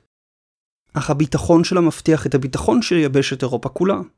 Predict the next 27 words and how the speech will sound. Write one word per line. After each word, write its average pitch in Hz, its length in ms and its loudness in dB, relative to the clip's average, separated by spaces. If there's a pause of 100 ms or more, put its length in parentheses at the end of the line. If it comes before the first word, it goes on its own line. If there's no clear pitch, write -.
(800)
אוקראינה 185 460 2
יציבה 180 400 2
וחזקה 156 380 -2
יכולה 160 260 0
לבלום 139 640 2
את - 140 -4
מוסקבה. 120 420 -6 (840)
אוקראינה 131 480 0
מעורערת 127 680 2
וחלשה, 123 480 -2 (600)
היא 170 160 2 (100)
פתח 180 360 0
קל 160 240 0
לקרמלין 156 680 2
ממנו 139 200 2
הוא 139 80 0
יכול 139 240 -2
להקרין 135 460 0
כוח 208 380 0
על 156 80 0
היבשת 127 480 -2
כולה. 156 340 -4 (920)
אחרי 175 220 2
סיפוח 180 360 0
חצי 151 220 0
האי 135 160 0
קרים, 214 380 0